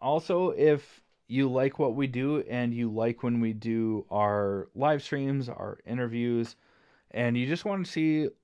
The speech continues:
when we come back from our sponsor spots and we're laughing our asses off and you wanna know what we're talking about, uh, subscribe to our Patreon. <clears throat> You know, it's a, it's what you can afford to give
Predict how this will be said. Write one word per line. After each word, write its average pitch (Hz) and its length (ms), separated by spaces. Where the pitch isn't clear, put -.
when 143 300
we 151 120
come 151 280
back 120 320
from 120 680
our 110 180
sponsor 147 400
spots 139 400
and 127 120
we're 110 180
laughing 113 480
our 110 200
asses 107 360
off 110 260
and 110 140
you 120 80
wanna 147 180
know 143 120
what 117 160
we're 101 100
talking 127 420
about, 98 360
uh, 151 180
subscribe 170 500
to 196 60
our 165 120
Patreon. 165 560
<clears throat> 151 280
You 131 80
know, 131 180
it's 123 220
a, 117 200
it's - 380
what 131 380
you 156 120
can 151 140
afford 120 400
to 131 80
give 113 320